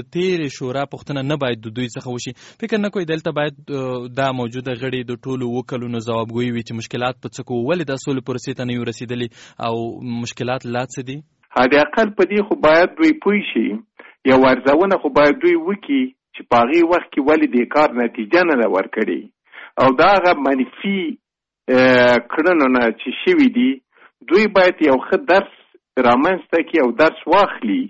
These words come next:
Speaker 2: نو کله چې دوی د هغې ارزونې په رڼا کې کړنلاره جوړوي او دغه کړنلاره د ټولو نه د مخه رسنیو سره، مدني ټولنو سره،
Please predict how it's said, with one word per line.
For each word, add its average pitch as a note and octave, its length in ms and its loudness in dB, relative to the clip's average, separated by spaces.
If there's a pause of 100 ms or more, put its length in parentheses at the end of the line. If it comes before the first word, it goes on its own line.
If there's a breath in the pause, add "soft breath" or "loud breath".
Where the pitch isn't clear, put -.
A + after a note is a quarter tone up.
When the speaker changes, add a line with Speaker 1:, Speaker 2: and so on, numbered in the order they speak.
(480 soft breath)
Speaker 2:
نو C#3+ 300 6 (380)
کله A3 180 4
چې G3 180 2
دوی F3 280 6 (480)
د B2+ 100 0
هغې F3 320 4
ارزونې C#3+ 520 4
په C3+ 120 2
رڼا B2 320 4
کې C3 340 -2
کړنلاره C3+ 520 2
جوړوي B2 520 -2 (100)
او A2 100 2
دغه F#3 260 2
کړنلاره C#3 760 0 (400)
د A#2+ 100 -6
ټولو G3+ 380 -2
نه D#3 100 0
د A2+ 140 -2
مخه B2 380 -2 (600 soft breath)
رسنیو B2 640 0
سره، C3+ 280 2
مدني G#2+ 480 -2
ټولنو C3+ 480 -2
سره، C3+ 280 -2